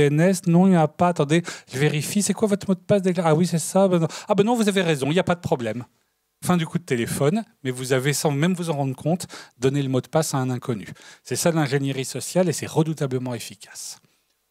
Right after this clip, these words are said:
Ou bien des techniques de piratage plus classiques, hein, genre, euh, je sais pas, euh,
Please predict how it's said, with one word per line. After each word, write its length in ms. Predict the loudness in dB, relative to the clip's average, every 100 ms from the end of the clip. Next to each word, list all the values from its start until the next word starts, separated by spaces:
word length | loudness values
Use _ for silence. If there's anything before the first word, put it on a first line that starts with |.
| _ -4
Ou 120 | 2
bien 260 | 4 4 2
des 140 | 0
techniques 380 | -2 -4 -6 -4
de 100 | -6
piratage 720 | -4 -2 -2 0 0 0 -2
plus 440 | -6 -2 -2 -2 -6
classiques, 560 | -6 -4 -2 0 -2
hein, 180 | -4 -8
genre, 360 | -4 -2 -2 -4
euh, 260 | -8 -8 -12 -16 -18
je 60 | -14
sais 80 | 0
pas, 240 | 2 4
euh, 240 | 4 4